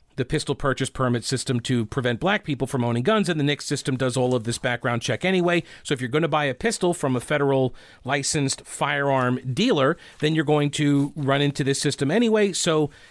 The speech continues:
this is duplicative. And you got sheriff's offices that, you know, look, y-, you can free them up from doing this work. They don't need to do it if it's already being done. All they have to do is, you know, forward all of the, you know, restraining orders and,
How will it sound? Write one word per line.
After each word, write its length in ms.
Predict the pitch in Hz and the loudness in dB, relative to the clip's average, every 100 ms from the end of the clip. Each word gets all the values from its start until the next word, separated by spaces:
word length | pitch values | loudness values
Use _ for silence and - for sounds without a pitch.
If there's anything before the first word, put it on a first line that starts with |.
| - | -4
this 180 | 156 160 | -2 0
is 100 | 143 | 0
duplicative. 560 | 147 - 143 - 92 | -2 0 -4 -2 -4
And 100 | 127 | 0
you 60 | 185 | 0
got 160 | 175 - | 0 -2
sheriff's 400 | - 240 202 151 | 0 0 2 0
offices 560 | 139 139 - 135 131 - - - | 0 -2 0 -2 -2 -8 -18 -6
that, 380 | 135 156 147 139 - | -2 0 0 -4 -4
you 80 | 160 | 0
know, 180 | 147 147 | 0 0
look, 260 | 214 - | -2 -2
y-, 100 | - - | -12 -8
you 120 | 185 | -4
can 140 | 190 185 | -2 -4
free 240 | - 233 | -2 0
them 200 | 190 175 | 0 0
up 160 | 180 190 | -2 -2
from 180 | 165 143 | 0 0
doing 300 | 156 165 147 | 2 2 2
this 140 | 123 | 0
work. 220 | 123 170 - | 0 0 0
They 120 | 127 | -2
don't 160 | 156 | 0
need 220 | 143 139 131 | 0 0 -2
to 60 | |
do 240 | 117 180 120 | 0 0 0
it 100 | 117 | 0
if 140 | 139 | -2
it's 120 | 135 | -2
already 260 | 143 143 139 | 0 0 0
being 260 | 127 127 117 | 0 0 0
done. 280 | 120 123 135 | 0 0 0
All 180 | 139 | 0
they 160 | 160 160 | 2 2
have 160 | 143 127 | 0 -2
to 80 | |
do 180 | 117 120 | -2 0
is, 140 | 139 147 | 0 -2
you 60 | |
know, 60 | 127 | -4
forward 460 | - 151 147 143 | -2 0 2 2
all 260 | 139 135 143 | 2 2 2
of 120 | 135 | 0
the, 240 | 131 131 127 - - | 0 -2 -2 -10 -10
you 80 | - | -2
know, 80 | 185 | 0
restraining 640 | 170 - - 156 156 156 | 0 -2 -2 0 2 2
orders 460 | 147 151 147 147 139 | 2 2 4 2 0
and, 160 | 139 | -2